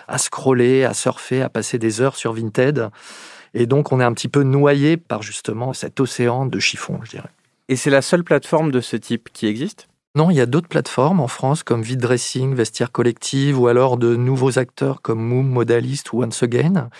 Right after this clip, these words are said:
Speaker 1: Mais Vinted est clairement la, la plus populaire en France. C'est une plateforme qui s'adresse, euh, essentiellement aux jeunes, puisque c'est les, les vingt, trente-cinq ans qui s'y retrouvent en majorité. C'est aussi beaucoup les femmes.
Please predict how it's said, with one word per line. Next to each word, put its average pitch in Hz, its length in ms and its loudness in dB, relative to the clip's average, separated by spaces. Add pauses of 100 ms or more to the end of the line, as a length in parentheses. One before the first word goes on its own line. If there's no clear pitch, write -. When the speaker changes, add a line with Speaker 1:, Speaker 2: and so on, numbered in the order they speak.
(480)
Speaker 1:
Mais 139 160 2
Vinted 143 420 2
est 123 80 2
clairement 131 380 2
la, 117 180 4
la 113 120 4
plus 135 180 -8
populaire 127 480 0
en 113 100 2
France. 139 340 -4 (600)
C'est 131 120 0
une 123 100 2
plateforme 156 520 0
qui - 100 -8
s'adresse, 127 520 2
euh, 117 200 4
essentiellement 123 720 0
aux 113 120 4
jeunes, 127 540 0
puisque - 260 -10
c'est - 180 -6
les, 110 200 -2
les 107 140 -4
vingt, 120 240 -4
trente-cinq 127 520 -4
ans 127 160 0
qui 131 140 -8
s'y - 160 -2
retrouvent 135 380 -2
en 117 80 4
majorité. 123 720 2
C'est 117 640 -2
aussi 127 360 -4
beaucoup 139 380 -2
les 143 120 0
femmes. 139 480 0